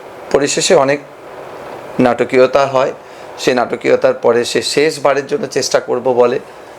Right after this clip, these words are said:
মাত্র সতেরো বছর বয়স ছিল, অনেকে জানে না, বিন কাসেম যখন ভারতবর্ষে ঢুকে তখন বিন কাসেমের বয়স মাত্র সতেরো বছর। তো এক প্রকারে এখন যেরকম ফিদাইন বলি না,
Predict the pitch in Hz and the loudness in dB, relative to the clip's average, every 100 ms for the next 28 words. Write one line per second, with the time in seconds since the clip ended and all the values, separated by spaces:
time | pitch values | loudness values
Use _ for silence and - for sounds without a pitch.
0 | - - - 160 151 208 - 151 170 175 | -20 -12 -2 0 0 -2 0 0 2 4
1 | 170 170 123 117 - 117 120 127 143 135 | 4 2 2 0 0 4 4 4 2 0
2 | 117 139 127 247 - 131 143 147 147 117 | 0 -4 -4 -6 -4 -4 -2 -2 0 2
3 | 113 113 - 135 127 - 185 160 127 123 | 0 0 -4 -2 -2 -2 0 0 0 0
4 | 131 151 160 135 135 - 151 151 202 - | 0 -2 -4 2 2 2 -6 -4 -4 -2
5 | - 123 120 95 - - - - - - | -2 -2 -2 -4 -6 -16 -20 -20 -20 -20
6 | - - - - - - - 135 123 113 | -18 -18 -18 -16 -16 -6 2 4 4 0
7 | 113 - - - - - - - - - | -2 -14 -20 -20 -20 -14 -8 -8 -8 -2
8 | - - - 196 208 202 185 196 196 202 | 0 0 0 2 4 4 2 2 0 0
9 | 202 - 170 185 214 208 196 196 123 | 0 2 2 2 2 2 2 2 -4